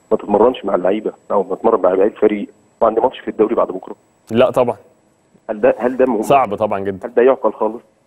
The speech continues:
Speaker 1: طب ده هل يعقل ان اللعيبه تيجي النهارده، تيجي النهارده الساعه اتنين ونص بيوتها او تلاتة الا ربع، ويكون النادي صاحب الحق الاصيل بتاعهم
Speaker 2: مم.
Speaker 1: او فيهم ما يبقاش عنده علم ان هو يوصلوا الساعه كام مثلًا يعني؟
Speaker 2: مم.
Speaker 1: وحتى فكره، فكره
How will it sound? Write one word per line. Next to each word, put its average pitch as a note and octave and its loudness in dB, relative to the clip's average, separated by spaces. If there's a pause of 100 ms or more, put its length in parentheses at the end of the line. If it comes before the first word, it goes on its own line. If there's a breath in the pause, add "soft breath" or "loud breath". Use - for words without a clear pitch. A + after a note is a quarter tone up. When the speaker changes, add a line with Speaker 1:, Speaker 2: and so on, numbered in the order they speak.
(120)
Speaker 1:
طب F2+ -14
ده A#2 2
هل C#3+ 2
يعقل C#3 0
ان G#2+ -4
اللعيبه A2 0 (320)
تيجي B2+ -2
النهارده، A2+ -2 (720)
تيجي - -6
النهارده A2 0
الساعه G2 -2
اتنين A#2 0
ونص A2+ -4
بيوتها G#2 -4 (440)
او G2+ 2
تلاتة A#2 0
الا G2 4
ربع، A2 2 (440)
ويكون B2 -2
النادي A#2+ 0
صاحب B2+ 0
الحق - 0
الاصيل B2 -2
بتاعهم A2 -4 (240)
Speaker 2:
مم. F#2+ -14 (100)
Speaker 1:
او F#2+ -4
فيهم A2 0 (380)
ما G#2+ 2
يبقاش B2+ 2
عنده C3 4
علم C3+ 4
ان A2+ 2
هو G2+ 0
يوصلوا G#2+ 0
الساعه - 0
كام G#2+ -2 (420)
مثلًا G#3 2
يعني؟ G#2+ -2 (680)
Speaker 2:
مم. G#2 -2
Speaker 1:
وحتى - 0
فكره، D#3 -2 (140)
فكره - -4